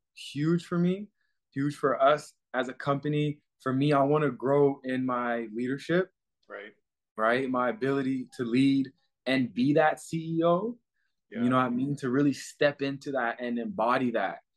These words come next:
Speaker 2: Yeah.
Speaker 1: Um, 'cause I do believe it is the skills and it is the mindset. It is the, the belief. It,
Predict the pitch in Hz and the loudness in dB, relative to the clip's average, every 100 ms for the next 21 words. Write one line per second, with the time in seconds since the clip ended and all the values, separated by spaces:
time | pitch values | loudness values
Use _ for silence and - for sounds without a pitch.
0 | _ _ _ 123 117 117 113 117 - - | _ _ _ -4 -2 -2 -2 -8 -12 -6
1 | 131 127 120 147 165 147 131 139 139 123 | 0 2 2 4 4 2 0 2 0 -2
2 | - - 127 127 135 139 123 131 123 110 | -6 -8 -8 -4 -2 -2 -2 -2 -2 -2
3 | - - - 143 147 156 131 127 123 123 | -10 -18 -4 4 6 4 0 -2 -4 -4
4 | 135 135 123 - _ _ - 123 120 123 | -2 -2 -2 -8 _ _ -6 0 4 4
5 | 135 131 - 107 - _ - 120 135 135 | 2 -2 0 -2 -2 _ -4 -2 0 -2
6 | 117 127 127 120 113 - 120 117 113 120 | -2 -2 2 4 2 -2 -10 -8 -4 -2
7 | 135 - - 117 110 107 - | -2 -4 -4 0 2 2 -2